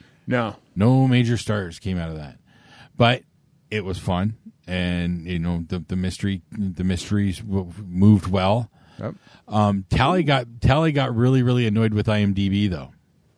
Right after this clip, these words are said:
Speaker 1: Oh, yeah?
Speaker 2: Yes, because I M D B spoils something that I found out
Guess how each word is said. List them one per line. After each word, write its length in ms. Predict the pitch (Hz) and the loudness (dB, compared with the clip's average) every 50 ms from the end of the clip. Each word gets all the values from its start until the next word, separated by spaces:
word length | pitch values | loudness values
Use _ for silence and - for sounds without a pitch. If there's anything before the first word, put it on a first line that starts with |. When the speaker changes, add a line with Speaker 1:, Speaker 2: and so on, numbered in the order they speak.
| _ _ _ _ - | _ _ _ _ -4
Speaker 1:
Oh, 220 | 107 113 113 117 | -2 0 2 2
yeah? 240 | 113 110 110 117 135 - _ _ _ _ _ _ _ - | 2 2 0 0 -2 -4 _ _ _ _ _ _ _ -4
Speaker 2:
Yes, 480 | 98 104 98 87 82 - - - - - | -2 -2 -2 -2 -4 -8 -12 -16 -18 -14
because 800 | 92 101 98 - - - 135 131 127 120 117 117 110 - - - _ - | -8 -8 -8 -4 -2 0 2 4 4 4 4 2 2 0 -4 -14 _ -4
I 180 | 113 123 139 147 | 0 2 2 4
M 180 | 151 151 151 | 4 2 2
D 300 | 131 120 131 131 131 127 | 0 0 0 2 2 2
B 440 | 120 127 135 135 127 107 98 95 95 95 - - - _ _ _ _ _ _ _ | 2 2 2 2 2 0 0 -2 -4 -6 -10 -18 -20 _ _ _ _ _ _ _
spoils 960 | - - - - - - 131 147 143 135 117 98 90 85 90 87 - - - _ _ - - - - - - - - - - - _ _ _ _ _ _ _ _ _ _ - | -14 -12 -12 -8 2 6 8 8 8 8 6 4 2 -2 -6 -8 -10 -14 -16 _ _ -20 -20 -20 -20 -20 -20 -20 -20 -20 -20 -20 _ _ _ _ _ _ _ _ _ _ -2
something 400 | - 151 170 170 156 175 160 147 | 4 4 6 8 8 8 8 6
that 120 | 135 - - | 4 4 6
I 140 | 127 135 127 | 8 8 8
found 360 | - 151 151 160 160 156 156 | 8 6 4 4 4 2 4
out 280 | 151 147 135 127 127 | 4 4 4 2 0